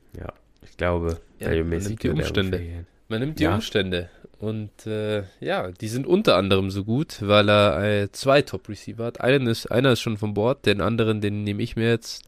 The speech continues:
Speaker 2: Jalen Waddle, kannst du mir bitte einloggen?
Speaker 1: Jawohl. Ja, habe ich auch grad drüber nachgedacht. Lei-, ja, schade für ihn, dass Tyreek Hill in seinem Team <laughs> ist.
Speaker 2: Ja, ja.
Speaker 1: <laughs> Muss man, muss man einfach so,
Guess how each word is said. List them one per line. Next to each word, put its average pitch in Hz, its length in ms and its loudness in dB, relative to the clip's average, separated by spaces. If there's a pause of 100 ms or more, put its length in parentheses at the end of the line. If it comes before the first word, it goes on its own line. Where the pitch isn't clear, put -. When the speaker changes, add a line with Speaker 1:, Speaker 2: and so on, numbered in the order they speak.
Speaker 2:
Jalen 127 320 4
Waddle, 113 300 2
kannst - 300 -12
du 82 40 -8
mir 73 80 -8
bitte - 280 -8
einloggen? 80 380 -8 (340)
Speaker 1:
Jawohl. 73 360 -8 (440)
Ja, 82 240 2 (100)
habe 98 140 2
ich 98 80 4
auch 92 120 2
grad 90 200 0
drüber 87 160 -2
nachgedacht. 90 680 -4 (880)
Lei-, 101 280 2
ja, 101 280 4
schade 117 320 2
für - 120 -4
ihn, 110 100 0
dass 101 120 -2
Tyreek 104 360 2
Hill 107 220 -2
in 95 120 -2
seinem 92 260 -4
Team - 180 -16 (140)
<laughs> - 120 -2
ist. - 300 -6 (560)
Speaker 2:
Ja, 160 240 4 (220)
ja. 139 200 6 (460)
Speaker 1:
<laughs> - 340 -10 (720)
Muss - 260 -8
man, 92 180 -2 (120)
muss 110 240 -4
man 95 120 0
einfach 98 320 0
so, 90 320 -6